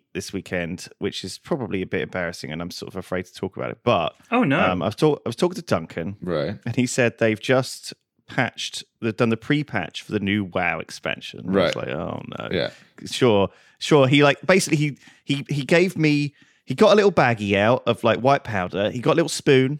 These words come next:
Speaker 1: a tiny little one of those little spoons, put a little bit of white powder on it, and, like, waved it under my nose. And as I was just breathing, I, I inhaled a bit of, of cocaine, and I was like, "Oh, I love cocaine."
Speaker 2: Was this a dream?
Speaker 1: Um, no, this is WoW. This is a metaphor.
Speaker 3: Right.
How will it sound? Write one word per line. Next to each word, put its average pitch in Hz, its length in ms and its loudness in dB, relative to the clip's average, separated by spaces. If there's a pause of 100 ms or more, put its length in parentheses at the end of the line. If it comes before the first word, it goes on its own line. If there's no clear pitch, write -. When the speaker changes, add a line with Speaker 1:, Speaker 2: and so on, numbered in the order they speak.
(140)
Speaker 1:
a - 40 -20
tiny 165 300 2
little 143 160 4
one 151 120 4
of 147 60 4
those 139 220 0
little 127 100 -2
spoons, 120 300 0
put 160 200 4
a - 20 0
little 165 160 2
bit 156 120 4
of 143 160 -2 (180)
white 143 220 4
powder 131 300 0
on 110 80 0
it, 117 140 -2 (200)
and, 117 100 4
like, 120 300 2 (380)
waved 151 320 4
it - 20 8
under 127 180 4
my 120 140 2
nose. 101 560 2
And 117 240 0 (140)
as 139 160 4
I 165 80 6
was 151 120 -2
just 143 220 0
breathing, 123 560 0
I, 98 100 -6 (120)
I 120 80 2
inhaled 120 340 2
a 107 60 -2
bit 107 160 0
of, - 280 -6
of - 120 -10
cocaine, 101 560 -2
and 87 100 -6
I 92 60 -2
was 95 160 -6
like, 90 100 -2
"Oh, 95 240 0
I 87 100 0
love 92 240 -2
cocaine." 85 480 -6
Speaker 2:
Was 165 120 -4
this 208 160 0
a 220 60 2
dream? 160 420 -2
Speaker 1:
Um, 101 260 2
no, 156 240 4
this 175 180 0
is 165 140 -6
WoW. 160 240 4
This 117 160 0
is 135 100 -6
a 147 60 2
metaphor. 95 640 -2 (100)
Speaker 3:
Right. 131 320 4